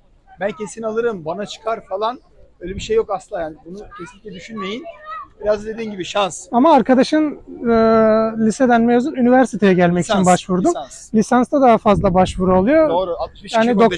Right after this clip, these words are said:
Speaker 1: kontenjan
Speaker 2: da
Speaker 1: var, düşük.
Speaker 2: dediğim gibi zaten en baştan şey istiyor. Kabul mektubu istiyor adam.
Speaker 1: Tabii, tabii.
Speaker 2: Hani bir hocadan. O yüzden, e, başvuran insan sayısı da daha az oluyor. Onun da etkisi var elbette yani.
Speaker 1: Tabii.
Speaker 2: Onu söyleyebilirim.
Speaker 1: Doğru söylüyorsun. Bir de şimdi, e, burada öğrenciler var.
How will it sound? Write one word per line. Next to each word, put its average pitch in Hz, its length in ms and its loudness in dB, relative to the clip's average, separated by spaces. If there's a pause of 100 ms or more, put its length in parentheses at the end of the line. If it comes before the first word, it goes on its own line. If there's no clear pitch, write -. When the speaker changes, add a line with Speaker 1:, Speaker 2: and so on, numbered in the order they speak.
(120)
Speaker 1:
kontenjan 262 120 6
Speaker 2:
da 262 180 4
Speaker 1:
var, - 60 -6
düşük. - 160 -6
Speaker 2:
dediğim 240 280 2
gibi 196 160 0
zaten 208 320 2
en 254 180 -2
baştan 269 320 -2
şey 254 200 0
istiyor. 175 340 -4
Kabul 208 280 2
mektubu 220 360 0
istiyor 175 340 -2
adam. 160 180 -2
Speaker 1:
Tabii, 156 120 -12
tabii. 156 240 -10 (180)
Speaker 2:
Hani 185 240 2
bir 190 100 4
hocadan. 185 480 2 (460)
O 233 120 4
yüzden, 233 340 2 (300)
e, 208 380 2
başvuran 240 380 2
insan 247 240 0
sayısı 254 340 0
da 220 120 0
daha 175 160 2
az 165 140 0
oluyor. 185 240 0
Onun 202 160 0
da 202 60 2
etkisi 190 320 -6
var 208 120 4
elbette 165 420 -4
yani. 156 240 -8
Speaker 1:
Tabii. 180 120 -8
Speaker 2:
Onu 180 100 -8
söyleyebilirim. 180 500 -4
Speaker 1:
Doğru 196 160 -2
söylüyorsun. 170 400 -6
Bir 190 60 -18
de 233 60 2 (160)
şimdi, 226 240 -14
e, 165 460 -16
burada 202 200 -4
öğrenciler 196 500 -2
var. 170 160 -4